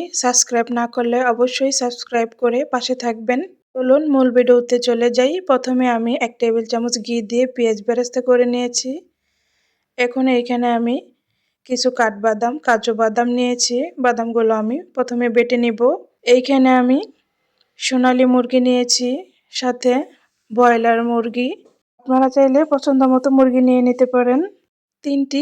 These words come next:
লেগ পিস নিয়েছি। এখন দুই টেবিল চামচ টক দই দিয়ে, স্বাদ মতো লবণ দিয়ে ম্যারিনেট করে রাখবো আধা ঘন্টার জন্য।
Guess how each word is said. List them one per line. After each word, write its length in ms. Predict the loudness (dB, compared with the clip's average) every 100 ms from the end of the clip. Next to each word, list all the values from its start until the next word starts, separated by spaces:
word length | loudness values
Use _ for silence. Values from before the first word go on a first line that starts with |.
| 0
লেগ 160 | 0 0 -4
পিস 200 | -4 -2 -2
নিয়েছি। 420 | 0 0 0 -2 -4 -2
এখন 320 | -2 -2 -4 -4 -2
দুই 160 | 0
টেবিল 300 | 2 4 2 0 -4
চামচ 380 | -2 0 -2 -4 -8
টক 180 | 0 0 2
দই 200 | 0 2 0
দিয়ে, 200 | 0 0 0 -6 _ _ -10
স্বাদ 240 | -4 -4 0
মতো 280 | -2 -2 -2
লবণ 400 | 0 0 0 -2 2
দিয়ে 200 | 4 4
ম্যারিনেট 460 | 2 -2 -2 -4 -6 -2
করে 200 | -2 0
রাখবো 360 | -2 -4 -2 -2 0
আধা 220 | 0 2 0
ঘন্টার 360 | -2 -2 -4 -2
জন্য। 240 | -4 -2